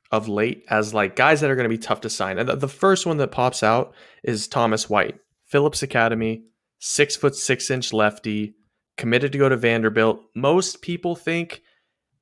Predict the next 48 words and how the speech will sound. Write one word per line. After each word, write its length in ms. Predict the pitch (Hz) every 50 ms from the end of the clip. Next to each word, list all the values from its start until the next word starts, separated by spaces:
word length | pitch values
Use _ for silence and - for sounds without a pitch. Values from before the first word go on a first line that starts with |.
| _ -
this 140 | 135 139 156
is 160 | 165 151 -
most 220 | 190 180 151 -
people, 200 | - 123 - 117
there 120 | 127 135 151
are 100 | 170 170
some 200 | - 185 175 170
that 100 | - -
still 200 | - - 151 147
think 220 | - 147 139 139
he's 160 | 147 131 123
in 100 | 131 127
that 140 | 131 131 123
eleven 280 | 120 120 120 120 131 127
to 60 | 123
twenty 280 | - - 120 113 110
range. 220 | 107 107 110 113 - -
Most 440 | 143 135 143 160 185 196 190 - -
people 240 | - 165 151 143 139
think 240 | 139 147 135 131 131
he 100 | 131 120
fits 280 | - - 123 120 -
somewhere 380 | - - 113 113 110 110 110 107
in 80 | 107 104
the 80 | 104
twenty-five 720 | 104 - - - 113 113 113 113 - - 101 101 101 101 -
to 100 | - 104
forty 420 | - - - 95 92 92 95 92 -
range. 360 | - - - - - - - _ _ _ _ _ _ _ _ _ _ _ _ _ _ _ _ _ _ _ _
My 200 | - 135 160 208
understanding 580 | 247 233 190 147 - - 165 175 185 175 151 131
is 140 | 113 104 -
he 120 | - 196
is 140 | 185 135 120
not 220 | 120 120 123 123
gonna 140 | - 123 104
be 100 | - 101
cheap, 340 | - - - - - _ _ _ _ _ _ _ _ _ _
and 140 | 123 123 131
it 60 | -
might 280 | 131 147 170 185 - -
take 220 | - 165 151 -
the 80 | 131 113
right 300 | 120 127 139 135 - -
team 640 | - - 165 165 139 123 113 113 117 117 110 - -
in, 400 | 120 113 117 117 113 113 113 113 113
you 60 | 113 110
know, 260 | 95 92 104 -